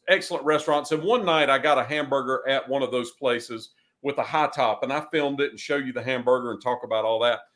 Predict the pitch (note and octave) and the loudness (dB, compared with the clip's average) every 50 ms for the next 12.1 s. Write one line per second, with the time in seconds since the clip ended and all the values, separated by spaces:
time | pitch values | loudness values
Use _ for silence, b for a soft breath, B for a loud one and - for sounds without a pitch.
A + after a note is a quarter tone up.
0 | _ _ _ _ - C#3 C3 F#3+ B3+ B3 - F3+ E3 - F#3+ F#3 F3 D#3+ D3 C#3 | _ _ _ _ -6 0 2 4 2 2 2 -4 -4 -2 -2 -2 0 0 -2 -2
1 | C3 C#3+ D3 D3 C#3+ C3+ B2+ - - C#3+ F#3+ G3+ D#3+ D#3+ D#3 C3+ C3+ D3+ D3 C3+ | 0 2 2 4 4 4 2 2 2 2 2 4 2 -2 -4 -4 -4 -2 -2 -2
2 | B2 A#2 - - - E3 D#3+ C3+ - - B2 A2+ D3+ F#3 F#3 F3 F3 C#3+ C3 A#2+ | -4 -6 -6 -4 -2 -2 -2 -2 -4 -8 -4 2 2 4 4 4 2 2 0 -2
3 | - - - D3+ D#3 D#3+ D#3 D3 - - - - - - D#3+ D3+ C#3+ C3+ B2+ B2 | -6 -6 -2 0 2 2 2 0 -2 -6 -12 -12 -6 -4 -2 -2 -2 -2 -4 -2
4 | - C#3+ D3 C3+ B2 A2 - - C3 A#2 F#2+ E2 - _ _ _ _ _ _ _ | 0 0 0 0 -2 -4 -4 -4 -2 -2 -2 -6 -10 _ _ _ _ _ _ _
5 | _ _ _ - D#3 C#3+ C#3 C3 C3 C#3+ F3+ A3 A#3+ A#3+ A3 F#3+ E3 D3+ D#3+ F3+ | _ _ _ 0 2 2 2 2 0 2 4 4 4 4 4 0 -2 -4 -2 -2
6 | F#3 F#3 F3+ E3 E3 D3+ D3 - - - D#3 C#3+ B2+ B2 B2 A#2+ - - - C#3+ | 0 0 2 4 4 4 4 2 -2 -2 0 0 2 0 0 -4 -8 -10 -6 -4
7 | C#3+ C#3 C3 C3 C#3 - - F#3 A3+ B3 A#3 G3 D#3+ D#3 - F#3 G3 F#3+ F3 E3 | -2 -2 0 -2 -2 0 2 2 4 4 2 0 -2 -4 -4 -2 -2 0 0 0
8 | C#3+ C3+ B2+ B2+ C#3+ D3 C#3+ B2 G#2+ G2 - - D#3+ C#3 A2+ G#2 - - C#3 B2 | 0 -2 -2 -2 -2 -2 -2 -2 -4 -4 -4 -4 -2 -2 -2 -2 -2 -4 -4 -2
9 | A2 G2+ G2 G#2 G#2+ A#2 A2+ A2 G#2 G#2 - - _ _ _ _ _ _ - B3 | -2 -4 -4 -4 -4 -2 -2 -2 -4 -6 -8 -12 _ _ _ _ _ _ -6 -4
10 | - - F3+ - B2 B2+ B2+ C#3 C#3+ C#3 C#3 D3 D3 C#3+ - F3+ F3 E3 B2+ G#2 | -4 -6 -6 -6 -6 -6 -4 -4 -4 -2 -2 -2 -2 -2 -6 -6 -6 -4 -4 -4
11 | - D3 D#3 D#3 D#3 G#2+ B2 - - D#3 D#3 D#3 - - A#2 G2+ F2+ D#2+ C#2+ - | -4 -6 -4 -4 -4 -4 -6 -4 -2 0 0 0 0 0 -2 -2 -2 -4 -6 -10
12 | - - | -16 -20